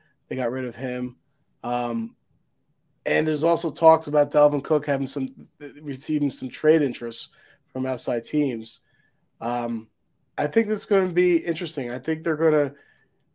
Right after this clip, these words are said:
because there's a new G M, I think they're gonna get, trying to get past the re-, you know, from the, the old, uh, regime's, uh,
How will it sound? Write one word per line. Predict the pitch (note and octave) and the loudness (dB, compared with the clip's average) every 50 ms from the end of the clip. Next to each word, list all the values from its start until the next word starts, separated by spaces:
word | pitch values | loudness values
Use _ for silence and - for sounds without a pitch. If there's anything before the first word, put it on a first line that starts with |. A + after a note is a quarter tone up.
| _ _ _ _ _ _ _ | _ _ _ _ _ _ _
because | - D3+ D3 - D#3+ D3 C#3 | -8 -4 0 2 2 2 2
there's | D3 D3 C#3+ C3 C3+ | -2 -6 -6 -4 -4
a | C#3 | -2
new | C#3+ D3 E3 | 0 0 0
G | D#3 D3+ E3+ E3 D3+ | 0 0 2 6 8
M, | D3 D3 D3+ D#3+ G3 G#3 - _ _ _ _ _ _ _ _ - | 10 8 8 8 4 -4 -14 _ _ _ _ _ _ _ _ -12
I | - - | -12 -8
think | - - D3+ D3+ - | -6 -4 -4 -4 -2
they're | F3+ | -2
gonna | D#3 E3 D#3 D3+ C#3+ | 0 2 2 2 2
get, | C#3+ D3 B2 - - _ _ - | 0 0 -2 -2 -4 _ _ -16
trying | - - C#3 C3 | -10 -8 -6 -6
to | C3 | -6
get | B2+ B2+ G#2+ - _ | -6 -8 -8 -10 _
past | - - - D3 D3 D3 D3 D3 - - | -14 -6 0 2 2 2 2 0 -2 -6
the | D3+ | -4
re-, | C#3 C#3 C#3 B2+ B2 | -2 -2 -4 -4 -6
you | - B2+ C#3 | -8 -8 -6
know, | C3+ B2+ B2+ A#2+ | -4 -4 -6 -6
from | - - C#3+ C3+ C3 B2+ | -8 -8 -8 -6 -4 -4
the, | B2 B2 A#2+ A#2+ A#2+ A#2+ A#2 - - | -4 -4 -2 -4 -4 -6 -6 -8 -10
the | - | -8
old, | B2 C#3 C3+ C3 C3 C3 C3+ _ _ _ _ _ _ _ _ _ _ _ _ _ _ _ | -6 -4 -4 -4 -4 -6 -8 _ _ _ _ _ _ _ _ _ _ _ _ _ _ _
uh, | - A#2 A#2+ B2 B2+ B2 | -2 -2 0 0 0 -2
regime's, | B2+ C3+ C3+ B2 A#2+ C3 C3+ C3+ C3+ C3+ C3 A#2+ - - | -2 -2 -4 -4 -2 -2 0 2 2 0 0 -2 -4 -6
uh, | C3 B2+ B2+ B2+ B2+ B2 | -4 -4 -4 -4 -4 -6